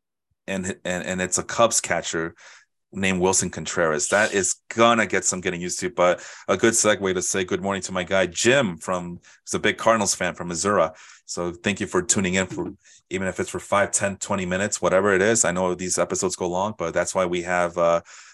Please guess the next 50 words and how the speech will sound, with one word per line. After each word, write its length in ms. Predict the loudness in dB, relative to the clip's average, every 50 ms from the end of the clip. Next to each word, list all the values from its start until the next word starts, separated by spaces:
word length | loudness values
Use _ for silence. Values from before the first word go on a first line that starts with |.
| _ -6
uh, 300 | -2 0 2 2 2 2
these 260 | 0 -2 -6 -6 -4 -2
versions 380 | 2 2 2 2 0 -2 -2 -2
available 540 | 0 2 2 2 2 2 0 0 -2 -2 -4
on 100 | -4 -4
all 120 | -4 -2
your 100 | -2 -4
podcast, 560 | -4 -2 0 0 0 0 -2 -2 -2 -2 -2
favorite 300 | -4 -4 -4 -4 -6 -6
podcast 460 | -2 0 0 0 0 0 -2 -2 0 0
platforms, 420 | 2 0 0 0 -2 -6 -6 -4
on 120 | -6 -6 -4
iTunes, 500 | -2 -2 -2 -4 -4 -8 -6 -4 -4 -2
Spotify, 640 | 0 2 2 2 0 0 0 0 2 2 0 -2 -4 _ -16 -20 -20 -20 -20 -20 _ _ -12 -6
uh, 260 | -4 -2 -2 -2 -4
Stitcher. 760 | -4 -2 -2 -2 0 0 0 0 0 0 0 0 0 -4 -8 _ _ _ _ _ _ _ _ -12
And 220 | -8 -8 -6 -2 0
we're, 240 | 2 2 2 2 0 -2
uh, 80 | -6 -8 -6
with 180 | -4 -4 0 2
this 180 | 2 2 2 2
video 220 | 2 2 4 4
will 140 | 4 2 2
be 80 | 2
uploaded 400 | 2 2 2 0 -2 -6 -6 -4
on 100 | -6 -4
YouTube, 400 | -4 -2 -2 -2 0 0 0 0
but 280 | 2 0 0 0 0 -6 -12 -20 -20 -20 -18 -4 0
Wilson 240 | 2 2 2 2 -4
Contreras, 420 | -4 0 4 4 6 6 4 2
not 300 | 0 0 0 0 0 0
too 140 | -2 -4 -2
shabby 320 | -2 0 2 2 2 0
of 80 | -2 -4
a 80 | -4
pick. 280 | -6 -4 -4 -4 -4 -2
Very 280 | 0 2 4 4 6 4
under, 240 | 4 2 0 2 4
I 100 | 4 4
think 140 | 2 0 -2
he's 140 | -2 -2
a 20 | -2
very 200 | -2 -2 -2 -2
underrated 380 | -2 -2 -2 -2 -2 -4 -4
catcher. 300 | -4 -2 -2 -2 0 -2
I 60 | -2 0
know 220 | 0 -2 -2 -2
a 120 | -2 -4 -2
lot 200 | 0 0 -2 -2
of, 60 | -4